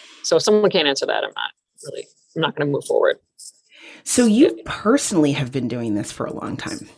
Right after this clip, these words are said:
Speaker 2: How did you come
Speaker 1: I have.
Speaker 2: to this work? Yeah. How did you come to this particular organization, right? This particular theory of change and this mission. How did you come to be doing this? Why,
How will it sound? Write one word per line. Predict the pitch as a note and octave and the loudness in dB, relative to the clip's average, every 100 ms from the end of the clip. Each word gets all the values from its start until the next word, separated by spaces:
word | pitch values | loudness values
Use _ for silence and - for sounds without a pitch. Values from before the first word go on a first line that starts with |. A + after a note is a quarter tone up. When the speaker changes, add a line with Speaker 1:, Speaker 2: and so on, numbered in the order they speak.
| _ _ _ - | _ _ _ -12
Speaker 2:
How | - A#3 | -4 2
did | C#4+ C4 | 4 6
you | G#3+ | 6
come | A3+ - - | 6 4 4
Speaker 1:
I | |
have. | E3 | 4
Speaker 2:
to | B2+ | 2
this | G#2+ - | -4 -6
work? | - - - | -8 -4 2
Yeah. | D3+ D3 | 4 4
How | G#2+ | 4
did | F3+ F3 | 0 0
you | F#3+ | -2
come | D3+ D#3+ E3 | 0 2 2
to | - D#3+ C#3+ C#3 C3+ C#3+ _ _ _ _ D3 | 0 0 0 0 -2 -6 _ _ _ _ -2
this | D#3+ | -2
particular | - E3 - D3+ F3 D#3 C#3+ C3 C3+ _ _ _ _ _ _ _ _ | 0 -10 -10 -10 -4 -2 0 -4 -8 _ _ _ _ _ _ _ _
organization, | - E3+ F#3 F3 D3+ G3+ - - C3 | -2 0 2 4 4 2 0 -8 -8
right? | C3+ C#3 | -6 -6
This | - C#3 | -6 -8
particular | - C#3+ - - C#3+ C#3 | -8 -10 -8 -4 -2 -2
theory | C3 - C#3 C#3 C3 | -4 -2 0 0 -2
of | |
change | - - B2+ C3 B2+ | -4 -6 -4 -2 -4
and | B2 | -6
this | B2 - | -8 -4
mission. | C3+ - C3+ B2+ B2 C3 _ _ _ - | -4 -2 -4 -4 -6 -8 _ _ _ -8
How | - C4+ | 0 2
did | F4+ C#4 | 4 4
you | A#3 D#4 F4+ | 8 10 8
come | - B3 C4+ C4 | 4 4 8 8
to | A#3+ A#3 | 6 2
be | G3 A3 A3 | 4 2 2
doing | G3+ C4+ D#4+ | -2 -4 -4
this? | A#2+ - - | -4 -8 0
Why, | D#3 G3+ A3 A3+ A3 | 0 2 0 0 -2